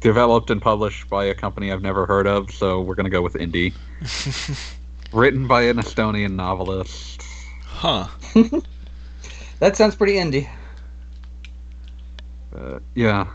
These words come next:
Speaker 1: Uh, heard nothing but good things about it. Supposedly coming to consoles. Uh, I would like it to come to Switch. It looks like it would fit just fine there, but I don't think there's an announced version.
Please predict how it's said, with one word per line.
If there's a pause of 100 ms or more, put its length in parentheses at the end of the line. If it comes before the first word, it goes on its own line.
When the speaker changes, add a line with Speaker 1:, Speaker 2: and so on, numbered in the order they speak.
(400)
Speaker 1:
Uh,
heard
nothing
but
good
things
about
it. (380)
Supposedly
coming
to
consoles. (340)
Uh,
I
would
like
it
to
come
to
Switch.
It
looks
like
it
would
fit
just
fine
there,
but
I
don't
think
there's
an
announced
version.